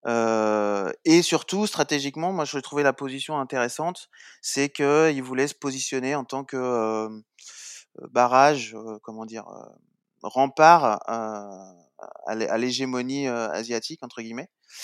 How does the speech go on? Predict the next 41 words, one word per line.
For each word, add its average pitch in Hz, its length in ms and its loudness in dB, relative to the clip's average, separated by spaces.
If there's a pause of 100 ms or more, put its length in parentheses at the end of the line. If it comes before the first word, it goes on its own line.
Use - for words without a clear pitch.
(400)
Et 120 100 -4
donc, 123 260 -8
en 117 80 -2
fait, 147 320 -6
euh, 113 460 -14 (240)
bah, - 100 -12
c'est, - 360 -12
c'est - 280 -12
un 110 60 -8
peu 143 140 -14
sa 135 100 -8
stratégie 120 480 -8
en 117 60 -10
disant, 107 200 -12
on 113 220 -8
est, 117 160 -6
on 117 80 -8
est 117 80 -6
beaucoup 160 300 -6
trop, 151 400 -2
euh, 107 200 -6 (600)
et 120 80 -6
on 117 80 -2
l'a 117 160 4
bien 127 180 -2
vu 139 140 -8
justement 117 400 -8
avec 123 260 -4
le, 110 240 -8
la 104 120 -10
crise 123 200 -14
du 117 80 -16
covid, 135 300 -8 (720)
euh, 110 340 -12 (120)
on 233 100 -8
s'est 123 240 -10
tous - 240 -14
trouvés 135 360 -4
beaucoup 135 280 -12
trop 139 420 -6
dépendants 139 760 -4